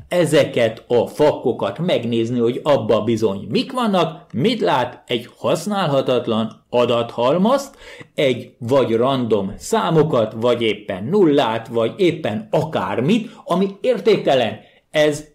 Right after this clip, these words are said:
új adatokkal írja felül az adott területet, nehezen, vagy sehogy sem visszaállítható. Az, hogy százegy százalékig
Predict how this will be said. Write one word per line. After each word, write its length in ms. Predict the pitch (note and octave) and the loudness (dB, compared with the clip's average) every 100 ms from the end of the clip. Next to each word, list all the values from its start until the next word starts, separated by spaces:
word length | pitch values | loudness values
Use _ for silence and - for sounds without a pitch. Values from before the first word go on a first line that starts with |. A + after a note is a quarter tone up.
| _ | _
új 220 | - B3+ | -4 0
adatokkal 600 | G#3 D3+ C#3+ D3 C3 C3+ A#2+ | 0 2 2 2 0 0 2
írja 300 | B2 A2+ G#2+ | 2 2 0
felül 420 | B2+ A#2 A2 A2+ | 0 0 2 -2
az 160 | A#2+ A2 | -2 -2
adott 340 | G#2+ F#2+ - | 0 -2 -4
területet, 760 | - A#3+ A#3 G3 D#3+ D#3 D#3 - _ | -4 0 0 0 2 0 0 -10 _
nehezen, 840 | - A2+ G3 A3+ A3+ E3+ E3+ D#3+ - _ | -4 -2 0 2 2 0 0 -2 -6 _
vagy 160 | - C#4+ | -4 -4
sehogy 480 | - - E3+ B2 A#2+ | -2 0 2 0 -2
sem 280 | - B2+ | -2 -2
visszaállítható. 920 | C3+ F3 - D3+ B2+ B2 A#2+ B2+ A#2+ A2+ - - - | 0 -2 0 0 2 0 -2 0 0 0 -8 -20 -18
Az, 300 | - D#3 F3 | 0 2 2
hogy 220 | - B2+ - | -2 -6 -6
százegy 760 | - - D#3 F3 D3+ C3+ - - | -16 -4 0 0 2 0 0 -10
százalékig 1080 | - - C#3+ D3 D3 C3+ C3 A#2+ A2 G#2 | -20 -4 0 2 2 4 2 0 -4 -8